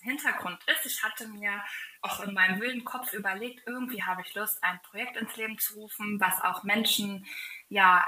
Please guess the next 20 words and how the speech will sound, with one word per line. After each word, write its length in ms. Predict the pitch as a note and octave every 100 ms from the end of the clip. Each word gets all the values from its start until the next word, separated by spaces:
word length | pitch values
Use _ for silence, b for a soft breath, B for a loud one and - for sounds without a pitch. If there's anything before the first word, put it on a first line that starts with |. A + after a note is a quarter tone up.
| -
gerade 300 | G3 G3 G3+
jetzt 200 | F#3+ -
nochmal 220 | F3+ F#3
so 80 | F#3
ein 60 |
bisschen 300 | F#3 - F#3
durch 220 | G#3 G#3+ -
diese 180 | G3 F#3+
ewig 380 | B3+ C4 B3+
lang 240 | G#3+ A3 A3
dauernde 320 | G3 F#3+ F#3
Corona-Pandemie 1000 | - F#3 A#3 E4 C#4 - B3+ B3 A#3+ A#3+
begleitet. 840 | A3 G#3 G3+ G#3 G3+ G#3 G3+ G3 -
Ähm, 200 | F#3 F#3
ich 160 | - -
würd 200 | F#3+ -
gern 240 | F#3 F3+
spannende 380 | F3 - B3+ B3
Menschen 400 | A3+ A3 A3 - G3+
treffen, 760 | - G3 - F#3 F#3 F#3 -